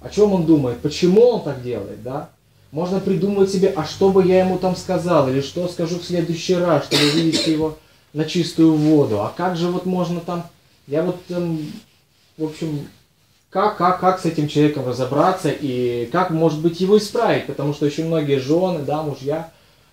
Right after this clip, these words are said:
э, там, родители пытаются детей, или даже дети, родители пытаются исправить, как бы изменить человека, да.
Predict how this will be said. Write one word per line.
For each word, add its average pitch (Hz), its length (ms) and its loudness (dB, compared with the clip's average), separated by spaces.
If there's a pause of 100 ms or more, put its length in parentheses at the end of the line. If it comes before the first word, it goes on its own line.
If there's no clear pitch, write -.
(120)
э, 117 480 -2
там, 123 280 -2
родители 160 560 4
пытаются 147 520 2
детей, 143 280 0
или 143 100 4
даже 151 240 4
дети, 160 260 4
родители 139 460 0
пытаются 160 580 -4
исправить, 156 640 -2 (160)
как 135 160 -8
бы 151 160 4
изменить 175 540 2
человека, 107 560 -4
да. 127 280 -4